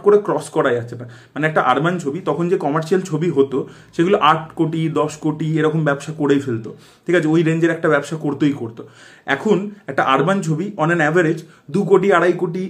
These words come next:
এইটা হচ্ছে তার ম্যাক্সিমাম রেঞ্জ, তার উপরে কিন্তু যেতে পারছে না। খুব রেয়ার এরকম কিছু ছবি হচ্ছে যেগুলো পাঁচ কোটি, ছ কোটির গণ্ডিটা পেরোতে পারছে, আর কিছু এক্সেপশনালি ছবি হচ্ছে, যেরকম ধরুন একটা বেলা শুরুর ক্ষেত্রে হলো, বা ধরুন একটা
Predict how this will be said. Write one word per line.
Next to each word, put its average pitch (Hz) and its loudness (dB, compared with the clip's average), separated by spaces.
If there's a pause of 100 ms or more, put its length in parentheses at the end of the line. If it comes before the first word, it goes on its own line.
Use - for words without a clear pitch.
এইটা 175 4
হচ্ছে 202 0
তার 208 2
ম্যাক্সিমাম 165 0
রেঞ্জ, 117 -2 (280)
তার 156 4
উপরে 185 2
কিন্তু 190 -2
যেতে 156 0
পারছে 120 -2
না। 120 -10 (220)
খুব 208 0
রেয়ার 165 6
এরকম 202 2
কিছু 202 -4
ছবি 208 4
হচ্ছে 208 6
যেগুলো 185 0 (100)
পাঁচ 160 -2
কোটি, 180 -2
ছ 160 -6
কোটির 170 0
গণ্ডিটা 165 -2
পেরোতে 165 -2
পারছে, 170 -4 (360)
আর 147 -2 (120)
কিছু 214 -2
এক্সেপশনালি 240 2 (100)
ছবি 196 0
হচ্ছে, 175 0 (380)
যেরকম 165 2
ধরুন 160 2
একটা 156 0 (300)
বেলা 139 4
শুরুর 147 -4
ক্ষেত্রে 147 -2
হলো, 131 2
বা 135 2
ধরুন 139 0
একটা 139 -4